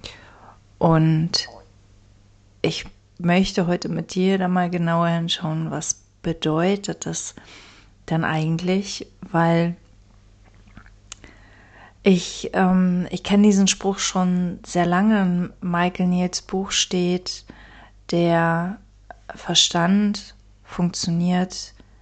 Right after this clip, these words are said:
mehr wie ein Projektor als wie eine Kamera. Und das ist tatsächlich ein Zitat, ich glaub, von Plato. Und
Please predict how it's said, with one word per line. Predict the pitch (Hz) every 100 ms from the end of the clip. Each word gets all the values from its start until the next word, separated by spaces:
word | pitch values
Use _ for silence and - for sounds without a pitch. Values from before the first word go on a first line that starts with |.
| - - _ _
mehr | 160 170 185
wie | 185
ein | - 175
Projektor | 170 - 160 165 165 - 214 220
als | 214 214 -
wie | 202
eine | - 190
Kamera. | 196 190 196 208 214 220 220 - - - - - - -
Und | 170 170 165 165 - -
das | 170 160
ist | - 160 - -
tatsächlich | 175 160 165 - 175 -
ein | 170 160 160 185 - -
Zitat, | - - 170 - 175 170 180 - - - - -
ich | - -
glaub, | 175 170
von | 170 160
Plato. | - 165 165 180 202 208 220 - - - - - - - - - - -
Und | - 165 170 170 170 - -